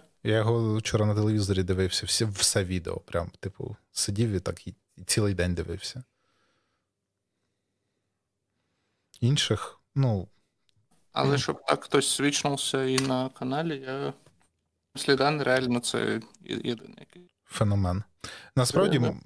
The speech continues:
Speaker 1: ми, ми ж рекомендували, якщо новий канал, краще завести канал українською мовою і все, і ви, ну, типу, просто ти м-, мертві підписники, які не розуміють українську мову, вони будуть просто гірше діяти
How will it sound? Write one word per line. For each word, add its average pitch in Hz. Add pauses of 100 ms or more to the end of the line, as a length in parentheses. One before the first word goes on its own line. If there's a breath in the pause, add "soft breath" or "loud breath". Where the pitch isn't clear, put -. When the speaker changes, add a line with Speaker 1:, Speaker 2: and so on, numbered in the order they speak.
Speaker 1:
ми, 135
ми 135
ж 127
рекомендували, 113
якщо 104
новий 107
канал, 120
краще 123
завести 104
канал 101
українською 101
мовою 107
і 95
все, 95
і 90
ви, 92
ну, 98
типу, 87 (300 soft breath)
просто 117 (120)
ти 123
м-, 110
мертві 117
підписники, -
які 110
не 107
розуміють 104
українську 107
мову, 147
вони 98
будуть 98
просто - (280)
гірше 104
діяти 92